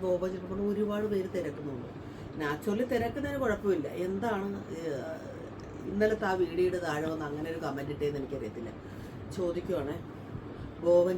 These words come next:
ചേട്ടനെ കളഞ്ഞോ? സത്യം പറയട്ടെ, അങ്ങനത്തെ ഒരു ചോദ്യം നല്ല മനുഷ്യർ ഒരിക്കലും അങ്ങനൊന്നും ചോദിക്കത്തില്ല. ഭയങ്കരമായിട്ട്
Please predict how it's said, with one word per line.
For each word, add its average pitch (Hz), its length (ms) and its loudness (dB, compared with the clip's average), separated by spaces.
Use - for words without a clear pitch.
ചേട്ടനെ 151 320 0
കളഞ്ഞോ? 131 400 0
സത്യം 160 480 -2
പറയട്ടെ, 135 300 0
അങ്ങനത്തെ 165 340 -2
ഒരു - 60 -8
ചോദ്യം 175 760 4
നല്ല 226 420 6
മനുഷ്യർ 156 380 0
ഒരിക്കലും 147 300 2
അങ്ങനൊന്നും 131 360 -2
ചോദിക്കത്തില്ല. 123 500 -6
ഭയങ്കരമായിട്ട് 226 640 0